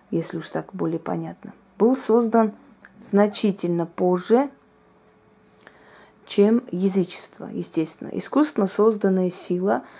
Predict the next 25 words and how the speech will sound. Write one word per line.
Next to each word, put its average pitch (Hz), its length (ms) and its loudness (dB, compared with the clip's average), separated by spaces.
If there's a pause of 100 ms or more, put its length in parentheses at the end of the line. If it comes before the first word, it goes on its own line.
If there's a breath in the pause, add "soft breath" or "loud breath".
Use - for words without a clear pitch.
(220 loud breath)
сила, 254 280 2
которая 208 380 2
подпитывается 185 840 -2
веками, 233 600 2 (320 loud breath)
новыми 214 440 6
предрассудками, 196 960 0
новыми 185 480 2
какими-то 175 720 -4 (1200 loud breath)
придуманными 208 880 8 (180 loud breath)
традициями 208 640 2
и - 20 2
обычаями, 220 680 4 (140)
и 247 100 2
она 262 360 8
не 233 260 6
настолько 247 640 4
сильна, 269 600 4 (260)
и 202 60 -2
если 208 340 -2
кому 202 280 2
интересно, 226 540 0
откройте 247 420 -2
"Хроники 190 460 -2
ведьминой 180 440 0
избы", 240 380 0